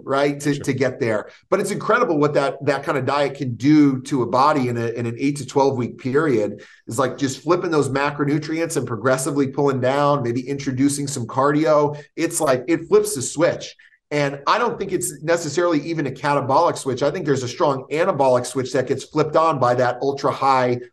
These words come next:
Speaker 1: positive nitrogen balance from the, the, the, um, the, the protein intake.
Speaker 2: Yeah, no, I, uh, I'm, I'm with you. I despise chicken and turkey and, like, uh, egg whites. It's, uh,
Speaker 1: It gets hard.
Speaker 2: ah, dude, it, it just tastes terrible.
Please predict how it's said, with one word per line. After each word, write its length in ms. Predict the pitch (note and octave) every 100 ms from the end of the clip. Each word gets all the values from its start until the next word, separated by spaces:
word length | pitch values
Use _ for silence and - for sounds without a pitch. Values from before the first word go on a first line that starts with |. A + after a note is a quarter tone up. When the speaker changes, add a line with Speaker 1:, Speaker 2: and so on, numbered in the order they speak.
| _
Speaker 1:
positive 480 | D3+ C#3+ B2+ B2+ A#2+
nitrogen 580 | B2+ C3+ C#3+ B2 B2
balance 400 | A#2 B2 B2 A#2+
from 240 | - B2 A#2
the, 180 | A#2 -
the, 360 | A#2 A2+ A2 A2+
the, 260 | A2+ A2+
um, 400 | G#2+ G2+ G2+ G2+ _
the, 140 | A#2+
the 200 | A#2 G#2
protein 420 | G#2 C#3 D3+ A#2+ G2
intake. 440 | F#2+ E2+ D2+ - _ _ _ -
Speaker 2:
Yeah, 180 | F#2+ F2+
no, 280 | G2+ F#2+ F#2
I, 260 | F#2+ G2
uh, 260 | F2+ F#2 F#2
I'm, 180 | A2 G#2
I'm 140 | A2 F#2+
with 180 | F2
you. 200 | F2 D2+ -
I 140 | F#2+ F2+ -
despise 480 | - - E2 E2
chicken 400 | - D#2 - D#2+ D2+
and 180 | D#2+
turkey 520 | C#2+ E2 - D2+ C#2+ - _ _ _ _ -
and, 160 | F2
like, 240 | E2+ D#2+ E2
uh, 300 | D#2+ D2+ D2+ - - - _
egg 180 | G2+ E2
whites. 420 | E2+ E2 F#2 - -
It's, 300 | F2+ - -
uh, 280 | F2 E2+ E2+
Speaker 1:
It 80 |
gets 160 | B2 A#2
hard. 280 | A2+ A2+ G#2+
Speaker 2:
ah, 320 | - C#3+ G#2 D#2+
dude, 160 | C3+ G2
it, 160 | -
it 80 | A2
just 180 | D#3+ -
tastes 260 | D3 D#3
terrible. 440 | - G3+ D#3 C#2+